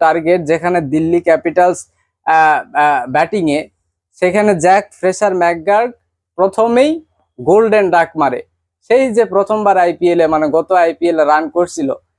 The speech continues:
তারপরে জাতীয় দলে ঢুকছে, আবার আইপিএল এ আসছে, মাঝখানে অনেক খেলা খেলছে, কোনো জায়গাতে সে কোনো কিছু করতে পারেনি। এইবারও দিল্লি ক্যাপিটালস তাকে ম্যাচের পর ম্যাচ সুযোগ দিয়েই যাচ্ছে, কিন্তু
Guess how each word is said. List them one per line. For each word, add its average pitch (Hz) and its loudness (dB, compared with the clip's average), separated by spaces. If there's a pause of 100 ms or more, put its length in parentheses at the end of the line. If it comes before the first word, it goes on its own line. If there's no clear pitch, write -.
(240)
তারপরে 175 2
জাতীয় 170 0
দলে 165 0
ঢুকছে, 156 -2
আবার 156 2
আইপিএল 160 0
এ 160 4
আসছে, 156 -2
মাঝখানে 156 -2
অনেক 202 0
খেলা 180 0
খেলছে, 156 -2
কোনো 185 0
জায়গাতে 180 2
সে 170 -6
কোনো 160 -4 (460)
কিছু 175 0
করতে 175 0
পারেনি। 160 -2 (360)
এইবারও 196 2
দিল্লি 185 0
ক্যাপিটালস 180 -2
তাকে 170 -2
ম্যাচের 165 -4
পর 165 -2
ম্যাচ 160 0
সুযোগ 160 -4
দিয়েই 170 4
যাচ্ছে, 160 0
কিন্তু 165 -2